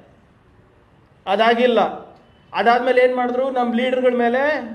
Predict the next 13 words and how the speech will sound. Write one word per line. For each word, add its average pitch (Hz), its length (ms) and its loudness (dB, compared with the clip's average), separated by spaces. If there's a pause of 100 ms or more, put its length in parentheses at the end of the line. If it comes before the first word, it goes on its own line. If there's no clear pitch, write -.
(1160)
ಐ 220 100 4
ಟಿ 247 240 -2
ದಾಳಿ 233 220 4
ಮಾಡಿಸಿದ್ರು, 202 800 -6
ನೆನಪಿರ್ಬೋದು, 208 560 -2
ಕೋಲಾರ್ನಲ್ಲಿ, 202 680 -2
ಬೇರೆ 196 220 -4
ಕಡೆ 190 180 -2
ಎಲ್ಲ 160 200 -4 (1400)
ಐ 220 100 4
ಟಿ 247 220 -2
ದಾಳಿ 226 240 2
ಮಾಡಿಸ್ತಾರೆ. 190 460 -6